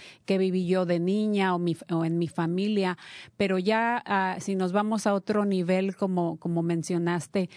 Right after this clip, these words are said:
es, es irnos más profundo, ¿no? Hablar más de, de, de, de lo que de raíz,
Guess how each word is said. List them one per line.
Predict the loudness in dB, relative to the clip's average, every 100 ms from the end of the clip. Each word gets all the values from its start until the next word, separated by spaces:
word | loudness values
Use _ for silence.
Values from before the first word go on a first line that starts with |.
| -18 -8
es, | -2 -2 -2
es | -2 0 0
irnos | 0 0 -2 -2 -2
más | 0 0 -2
profundo, | -2 -2 0 -2 0 -2
¿no? | 0 0 -2 -2
Hablar | -2 0 0 0
más | 0 0 -2 -2
de, | -2 -2
de, | -4 -4 -4 -4
de, | -4 -4 -4 -6
de | -6 -4
lo | -2 -4
que | -4 -2
de | -2
raíz, | 0 0 0 0 0 -2 -8